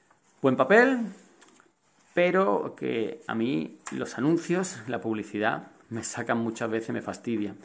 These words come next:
Obviamente no se puede tener todo, no se puede tener la historia completa en grapas y, bueno, algún fallo tiene que tener. Y hay mucha gente que le gustan los anun-, los anuncios, la publicidad, porque dice que le, lo convierte en un producto como, como kitsch, vintage. Cuando tú lo lees años después te das cuenta de lo que se vendía, de lo que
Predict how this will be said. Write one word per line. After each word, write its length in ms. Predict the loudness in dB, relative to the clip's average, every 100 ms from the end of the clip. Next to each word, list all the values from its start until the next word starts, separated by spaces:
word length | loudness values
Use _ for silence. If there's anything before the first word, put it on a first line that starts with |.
| -20 -20 -20 -10
Obviamente 360 | -4 -2 0
no 80 | -2
se 120 | -4
puede 160 | -4 -2
tener 260 | -2 -6 -2
todo, 240 | 0 0
no 100 | -2
se 140 | -8
puede 180 | -4 -4
tener 160 | -4 -4
la 100 | -4
historia 300 | -4 -6 -4
completa 440 | -4 -4 -4 -4
en 80 | -2
grapas 560 | 4 4 2 -4 -4 -8
y, 440 | -8 -6 -6 -8 -12
bueno, 180 | -14 -14
algún 200 | -10 -10
fallo 220 | -8 -8 -8
tiene 160 | -8
que 80 | -8
tener. 260 | -8 -8 -10 -20 -18 -6
Y 60 |
hay 60 | -2
mucha 240 | -2 -2
gente 220 | -4 -4
que 80 | -2
le 80 | -2
gustan 280 | -2 -4 -6
los 100 | -6
anun-, 280 | -4 -4 -4
los 340 | -6 -8 -8
anuncios, 440 | -6 -4 -6 -4
la 80 | -6
publicidad, 460 | -4 -8 -6 -6 -6
porque 200 | -6 -8
dice 300 | -10 -10 -12
que 220 | -8 -8
le, 300 | -8 -10 -12
lo 200 | -10 -12
convierte 380 | -8 -8 -6 -8
en 60 | -8
un 100 | -8
producto 540 | -6 -8 -10 -8 -8
como, 500 | -6 -6 -6 -8 -12
como 240 | -10 -10 -8
kitsch, 340 | -8 -8 -8
vintage. 520 | -8 -8 -8 -10 -10
Cuando 200 | -12 -8
tú 40 | -2
lo 40 |
lees 200 | -2 -2
años 200 | -4 -4
después 480 | -6 -6 -6 -4 -4
te 340 | -6 -6 -6 -8
das 240 | -8 -8
cuenta 360 | -4 -4 -2 -6
de 80 | -8
lo 100 | -8
que 300 | -8 -8 -10
se 160 | -10
vendía, 540 | -8 -8 -6 -4 -2 -4
de 60 |
lo 120 | -6 -8
que 320 | -8 -8